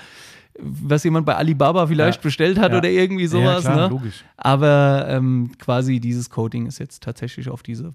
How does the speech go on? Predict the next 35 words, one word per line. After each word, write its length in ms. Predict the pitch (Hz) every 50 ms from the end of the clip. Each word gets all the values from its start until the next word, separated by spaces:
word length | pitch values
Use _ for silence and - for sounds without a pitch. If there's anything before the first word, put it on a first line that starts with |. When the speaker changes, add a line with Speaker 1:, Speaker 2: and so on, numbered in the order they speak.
| - _
Speaker 1:
P-P-F-Folien 760 | - - 131 - 120 113 - 127 - - 120 120 117 117 113 -
Speaker 2:
Ah, 60 | 139 143
Speaker 1:
abgestimmt 540 | 147 156 143 - - - 143 135 135 131 - _ _ _ _ _ _ _ _ _ _
Speaker 2:
okay. 80 | 226 185 123
Speaker 1:
und, 360 | 120 120 117 117 117 - -
ähm, 360 | - 113 113 120 127 135 135 - _ _ _ _ _ _ _ _ _ _ _
für 160 | _ _ - 117
den 180 | - 127 120 -
Einsatz 480 | - - 123 135 127 127 123 123 -
auch 240 | - - 143 156 151
mit 100 | 156 135
diesem 260 | 139 131 127 127 127
Kontaktwinkel 680 | 120 - 120 117 - 156 - _ - 135 131 123 131 127
von 180 | - 120 120
hundertzehn 420 | 123 131 135 131 127 - - - -
Grad. 400 | - - 147 185 214 - _ _ 120
Speaker 2:
Mhm. 240 | 107 107 123 139 - _ _ _ _ _ _ _
Also 180 | 117 104 110 98
analog 360 | 85 113 127 127 123 120 -
zu 100 | - 110
C 180 | - - 117
C 340 | 107 - 120 117 113 110 107 107 107
one 240 | 107 107 123 135 127 131
Speaker 1:
Genau, 280 | 131 170 175 151 127 135
Speaker 2:
quasi? 80 | 131 -
Speaker 1:
also 140 | 139 135 139
hat 100 | 139 -
man 80 | 160 135
versucht, 400 | 135 123 107 127 143 139 - -
halt 160 | 131 120 -
diese 260 | 131 131 127 - -
Eigenschaften 580 | - 120 120 139 - - 127 123 - _ 127 110
Speaker 2:
Mhm. 80 | 107 131
Speaker 1:
auch 80 | 170
da 340 | - - 117 117 117 127 -